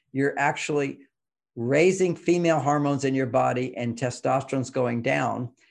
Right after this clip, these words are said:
and you are addicted to that, and you can't actually have a real relationship with a woman, be successful. You won't feel the ability to be monogamous, to bond,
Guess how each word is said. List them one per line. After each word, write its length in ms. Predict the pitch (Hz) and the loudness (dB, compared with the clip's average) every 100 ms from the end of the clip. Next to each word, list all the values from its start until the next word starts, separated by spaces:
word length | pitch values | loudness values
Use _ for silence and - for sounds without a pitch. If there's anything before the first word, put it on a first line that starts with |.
| _ - | _ -4
and 140 | 131 | 0
you 160 | 139 139 | 2 2
are 120 | 135 | 0
addicted 520 | 123 113 180 190 156 | 0 2 0 2 -4
to 120 | - 127 | -2 0
that, 360 | 127 123 135 139 | 2 2 2 0
and 100 | 131 | -2
you 100 | 131 | -2
can't 300 | 156 160 165 | 0 0 2
actually 320 | 143 - 156 | -2 -2 -2
have 360 | 135 127 131 123 | 0 2 0 0
a 80 | 131 | -4
real 180 | 120 131 | -2 -2
relationship 680 | 131 123 123 120 123 123 117 | 0 0 -2 -2 -6 -6 -4
with 120 | 117 | -4
a 40 | |
woman, 300 | 117 123 120 | -2 -4 -4
be 140 | 117 120 | -4 -4
successful. 720 | 117 - 127 120 - 113 113 - _ | -6 -4 -4 -4 -6 -8 -8 -16 _
You 140 | - 131 | -4 0
won't 280 | 135 156 - | 0 -2 0
feel 160 | 143 | 0
the 120 | 139 127 | 0 -2
ability 720 | 110 143 147 139 127 120 - _ | -2 0 0 0 -4 -4 -6 _
to 80 | - | -8
be 140 | 127 127 | -4 -2
monogamous, 720 | 127 123 131 123 127 127 - _ - | -2 0 0 0 -2 -4 -6 _ -10
to 80 | |
bond, 560 | 117 123 127 123 123 120 | -2 0 2 2 -2 -6